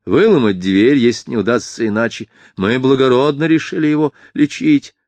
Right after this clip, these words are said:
«Ах, значит, поэтому», вырвалось у меня. «Да, и там, в том шкафу». «Да, мой милый».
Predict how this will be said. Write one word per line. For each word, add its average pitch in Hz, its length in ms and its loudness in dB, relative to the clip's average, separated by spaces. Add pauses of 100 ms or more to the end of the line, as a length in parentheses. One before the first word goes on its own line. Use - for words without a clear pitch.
(320)
«Ах, 87 320 -4
значит, 85 840 -6
поэтому», 98 960 -6 (840)
вырвалось 80 680 -8
у 98 40 -10
меня. 80 200 -12 (200)
«Да, 98 500 -4 (600)
и 90 140 -12
там, 95 460 -8 (1080)
в - 120 -20
том 92 340 -4
шкафу». 107 640 -8 (400)
«Да, 196 460 0
мой 123 300 -2
милый». 98 520 -2